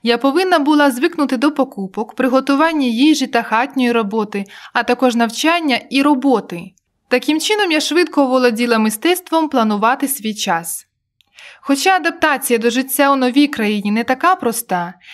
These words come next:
це все ж таки безумовно робить вас більш незалежною людиною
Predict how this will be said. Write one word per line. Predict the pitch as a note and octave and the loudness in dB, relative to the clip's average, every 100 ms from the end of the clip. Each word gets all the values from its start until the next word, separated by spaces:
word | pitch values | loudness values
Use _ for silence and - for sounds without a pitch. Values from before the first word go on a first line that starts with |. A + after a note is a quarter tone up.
| - - | -20 -16
це | - C4+ | -2 -2
все | C4+ F#4+ | 0 -2
ж | G4 | 0
таки | D#4+ D4+ | -2 2
безумовно | C#4+ C4+ D#4 D#4+ D#4+ D4+ | 2 2 2 2 2 2
робить | C4+ E4 D#4 D#4 | 2 2 0 0
вас | C#4 C#4 C4+ | 0 0 -2
більш | A#3 C4+ C#4 | -2 -2 0
незалежною | C#4 C#4 D#4+ E4 A3+ A3 G#3 | 0 0 2 0 0 0 0
людиною | G#3 F#3+ G3+ F#3 F3+ F#3 | -2 -2 -2 -2 -6 -10